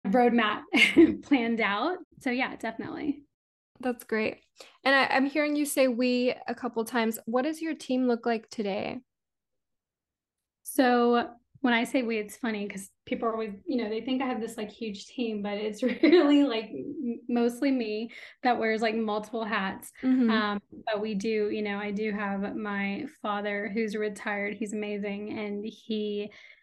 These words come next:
Speaker 1: is now kind of in charge, like, of our logistics.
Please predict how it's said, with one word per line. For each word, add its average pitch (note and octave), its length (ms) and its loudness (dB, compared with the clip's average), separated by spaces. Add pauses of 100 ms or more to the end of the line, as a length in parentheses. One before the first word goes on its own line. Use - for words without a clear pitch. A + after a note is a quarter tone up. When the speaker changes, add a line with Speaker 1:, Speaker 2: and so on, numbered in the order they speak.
(180)
Speaker 1:
is G#3+ 320 0
now G#3 340 0
kind G#3 260 -4
of G3+ 100 -4
in G3+ 120 -4
charge, G3+ 280 -4
like, G3+ 220 -6
of A3 80 -12
our A3 140 -6
logistics. B3+ 960 0